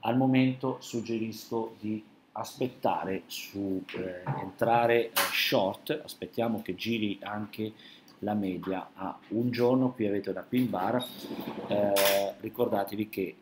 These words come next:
qualora dovesse rompere il milletrecentoventiquattro si potrà entrare short, però al momento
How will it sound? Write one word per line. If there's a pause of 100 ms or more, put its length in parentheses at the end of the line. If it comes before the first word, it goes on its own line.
(140)
qualora
dovesse
rompere
il
milletrecentoventiquattro (380)
si
potrà
entrare
short,
però
al
momento